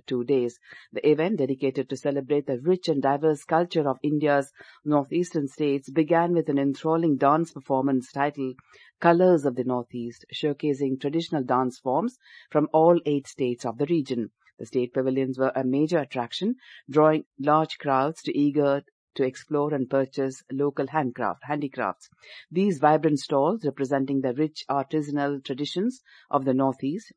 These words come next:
captivated visitors with their authenticity and craftsmanship. One of the highlights was the live demonstration zone, where visitors had the opportunity to try their hand at various indigenous craft forms like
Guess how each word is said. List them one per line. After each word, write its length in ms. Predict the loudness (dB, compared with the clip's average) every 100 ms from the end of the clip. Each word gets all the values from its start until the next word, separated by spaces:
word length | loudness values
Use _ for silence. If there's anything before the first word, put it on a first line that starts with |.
| -6
captivated 760 | -6 -4 -6 -6 -4 -4 -4 _ -6
visitors 500 | -4 -4 -4 -4 -4
with 140 | -2
their 160 | 0 0
authenticity 720 | -4 -6 -4 -4 -8 -8 -10 -10 _ -4
and 180 | -2 0
craftsmanship. 720 | -2 -4 -10 -10 -6 -8 -8 _ _ -20 0
One 220 | 2 4
of 80 | 2
the 80 | -2
highlights 600 | 0 2 2 0 -4 -2
was 180 | -2 0
the 120 | -2
live 300 | 0 0 0
demonstration 680 | 0 0 -2 -4 -4 -6 -4
zone, 340 | -2 -2 -4 _ _ -20 -8
where 320 | 0 2 2 0
visitors 520 | 0 0 0 0 -2
had 220 | -2 -2 0
the 100 | 2
opportunity 600 | 2 -2 -4 -4 -4 -6
to 120 | -8
try 300 | -4 -2 0
their 140 | -2
hand 340 | -4 -2 -2 -2
at 80 | 0
various 380 | 0 2 0
indigenous 560 | -4 -4 -2 0 0 -4
craft 460 | -4 0 0 -2 -4
forms 300 | -4 -4 -8
like 240 | -8 -8